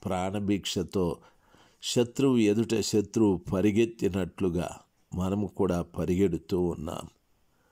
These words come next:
ఎక్కడికి పరిగెత్తాలి? విజయ-, శత్రువు మీద విజయము సాధిస్తే కనానుకు వెళతాం. శత్రువు చేత ఓడిపోతే నరకానికి వెళతాం. ఎక్కడికి నీ పరుగు?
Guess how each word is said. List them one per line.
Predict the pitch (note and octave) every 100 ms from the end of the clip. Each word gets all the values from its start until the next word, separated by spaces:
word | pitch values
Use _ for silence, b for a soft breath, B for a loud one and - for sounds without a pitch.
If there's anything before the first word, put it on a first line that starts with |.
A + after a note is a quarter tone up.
| _ _ _ _ -
ఎక్కడికి | G2+ - C3 C#3 C#3 B2+
పరిగెత్తాలి? | F2+ G2+ G2 G2+ A2 - F#2+ D#2+ - - - _ _ _ _ _ -
విజయ-, | G2 F#2+ A2+ G#2+ G2 - b b b
శత్రువు | - A2 G2 - B2 A2+
మీద | F#2+ G2 F#2
విజయము | F2 F#2 E2+ A#2+ G2 F2+
సాధిస్తే | F2 - F#2 G#2+ A2 - - G2
కనానుకు | E2+ - E2+ F#2+ G2 G2+ F#2+ F#2
వెళతాం. | F2+ E2+ E2+ E2 D#2+ _ - _ - B B B B B
శత్రువు | - B2+ A#2+ - D3 C#3+
చేత | A#2+ C3 A#2 A#2
ఓడిపోతే | F#2+ G2+ A2 A2+ G#2+ G2 G#2 F#2
నరకానికి | F2 F2+ E2+ - E2+ F2+ E2+
వెళతాం. | F#2+ - E2+ - - - _ _ -
ఎక్కడికి | F2+ F2 - A2 A#2+ A2 F#2+
నీ | D#2 D#2
పరుగు? | - E2+ E2+ F2